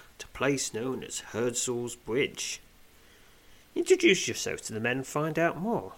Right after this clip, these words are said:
Okay. The men are shocked to find that it, it is you who is seated ne-,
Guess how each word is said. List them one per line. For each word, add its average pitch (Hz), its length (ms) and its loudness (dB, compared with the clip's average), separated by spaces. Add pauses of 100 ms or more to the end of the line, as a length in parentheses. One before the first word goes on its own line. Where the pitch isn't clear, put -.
Okay. - 360 0 (1900)
The 131 100 4
men 135 200 8
are 107 40 0
shocked - 400 4
to - 80 -8
find - 460 0
that - 260 -12
it, - 200 -20
it - 120 -14
is - 240 -10
you 185 280 4
who - 180 -12 (920)
is - 140 -6
seated 120 440 2
ne-, 127 200 6